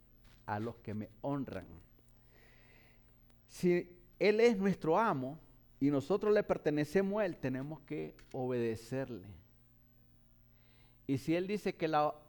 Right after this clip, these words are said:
oración colectiva es poderosa y que la debemos de hacer porque ya la iglesia la practicó, Él habló de eso en el Antiguo Testamento como en el Nuevo Testamento, tenemos que obedecer. No a mí,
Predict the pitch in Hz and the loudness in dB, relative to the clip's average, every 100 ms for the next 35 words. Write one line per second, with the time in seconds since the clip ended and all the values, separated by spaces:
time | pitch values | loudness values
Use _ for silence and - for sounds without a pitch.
0 | - - - 147 143 - 160 185 196 185 | -20 -10 2 4 4 4 0 0 0 0
1 | 156 - 196 185 135 139 165 - - - | 0 -2 -2 2 2 0 -6 -20 -20 -20
2 | - - - - 147 - 175 160 156 185 | -20 -20 -18 -4 -4 -2 2 4 4 2
3 | - 131 139 127 117 113 117 113 135 160 | -2 -4 -2 2 2 0 -2 0 0 -2
4 | 156 - 165 - 110 107 110 139 147 131 | -4 -2 -4 -6 -12 -4 0 0 0 0
5 | 120 139 147 143 - 139 143 - 127 - | -2 -4 -4 -6 -6 -8 -6 -2 -2 -2
6 | - - 123 151 147 - - 120 123 139 | -12 0 2 2 -2 -6 0 2 2 2
7 | 135 139 147 139 147 147 131 - 139 143 | 4 4 2 0 0 0 -2 -2 -4 -4
8 | 147 123 139 147 135 135 117 120 139 131 | -6 -4 -4 -4 -4 -2 0 0 -2 -4
9 | 139 170 - - - - - _ - - | -6 -8 -10 -18 -20 -20 -20 _ -20 -12
10 | 110 117 135 131 - 127 127 110 107 - | -8 -6 -8 -10 -10 -8 -4 -4 -6 -12
11 | - 123 - - - - - - - - | -12 -12 -14 -18 -20 -20 -20 -20 -20 -20
12 | - - - - - - - - - - | -20 -20 -20 -20 -20 -20 -20 -20 -20 -20
13 | - - - - 117 165 233 165 143 165 | -20 -20 -20 -6 0 2 2 0 -2 -4